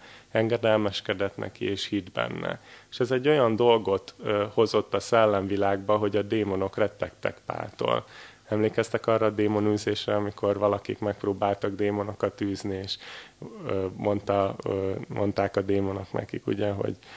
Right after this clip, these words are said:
hát Jézust ismerjük, Pált ismerjük, de ti kik vagytok? Titeket nem ismerünk, tüte-, tőletek nem félünk egyáltalán.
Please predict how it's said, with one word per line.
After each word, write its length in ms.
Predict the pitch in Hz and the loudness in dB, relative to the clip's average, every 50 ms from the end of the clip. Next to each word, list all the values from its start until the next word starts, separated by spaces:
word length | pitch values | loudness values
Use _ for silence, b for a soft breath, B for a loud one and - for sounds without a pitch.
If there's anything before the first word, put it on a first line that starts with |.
| B B B B B - | B B B B B -2
hát 140 | 107 104 - | 0 2 4
Jézust 380 | 107 104 98 95 92 - - - | 2 2 4 2 0 0 0 -2
ismerjük, 460 | 101 - - 110 101 95 95 90 - | -2 0 2 2 2 2 2 0 0
Pált 300 | - 95 92 92 - - | 0 0 0 0 0 0
ismerjük, 600 | 98 95 - - 107 101 95 92 - 92 90 98 | -2 -2 -2 -2 -2 -2 -2 -2 -4 -6 -6 -4
de 200 | 101 95 95 - - | -4 -4 -4 -4 -6
ti 140 | - 92 90 | -6 -8 -6
kik 260 | - 90 - - - | -6 -10 -12 -8 -6
vagytok? 480 | 92 87 87 - _ - 107 - - - | -6 -6 -6 -8 _ -4 -4 -4 -2 -4
Titeket 460 | 104 101 - 95 - - 98 90 - | -6 -4 -4 -4 -2 -2 -2 -2 0
nem 180 | 104 95 92 | 0 0 0
ismerünk, 500 | 87 87 - - 95 92 92 92 90 92 | 0 -2 -4 -6 -6 -6 -4 -4 -6 -6
tüte-, 360 | - - - 101 - - 107 - | -6 -8 -8 -4 -2 -2 -2 0
tőletek 540 | - - 120 110 107 107 - - 107 104 | 2 4 4 6 6 4 4 4 2 4
nem 220 | - 113 110 107 101 | 6 6 6 4 4
félünk 420 | - - 98 92 92 92 95 - | 2 0 0 2 0 0 0 2
egyáltalán. 800 | - 98 92 - - - - - - - - 120 120 123 120 | 2 2 2 0 -2 -4 -4 -2 0 2 2 2 2 0 -2